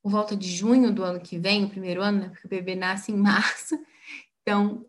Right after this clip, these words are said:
o nosso ano letivo vai ser um pouquinho diferente, conforme eu já tinha falado com vocês naquela outra live, não só por causa do bebê, mas por conta de questões do clima mesmo aqui, então a gente vai preferir começar no inverno. É...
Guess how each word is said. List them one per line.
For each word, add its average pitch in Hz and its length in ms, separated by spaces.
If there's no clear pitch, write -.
o - 80
nosso 190 260
ano 190 140
letivo 180 300
vai 180 100
ser 190 120
um 180 60
pouquinho 175 260
diferente, 190 460
conforme 190 340
eu 180 40
já 185 120
tinha 180 180
falado 170 300
com 180 100
vocês 180 320
naquela 170 320
outra 165 260
live, 214 500
não 262 140
só 269 160
por 240 120
causa 196 180
do 190 80
bebê, 175 280
mas 233 180
por - 180
conta 202 220
de 185 120
questões 190 400
do 170 260
clima 262 520
mesmo 196 460
aqui, 190 240
então 233 220
a 190 60
gente 202 200
vai 175 100
preferir 190 380
começar 202 360
no 202 80
inverno. 214 640
É... 180 760